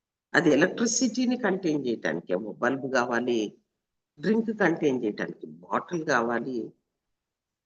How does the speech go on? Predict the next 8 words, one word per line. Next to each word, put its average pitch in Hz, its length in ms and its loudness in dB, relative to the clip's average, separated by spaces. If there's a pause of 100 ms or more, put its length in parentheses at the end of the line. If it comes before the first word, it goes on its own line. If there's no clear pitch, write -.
(120)
పదార్థం 143 560 0
పదార్థానికి, 139 720 0
వస్తువు 135 440 -2
వస్తువుకి 143 640 -2
కంటైనర్స్, 151 880 -4
డిఫరెంట్ 160 400 -4
కంటైనర్స్ 123 680 -6
ఉంటవి. 104 720 -2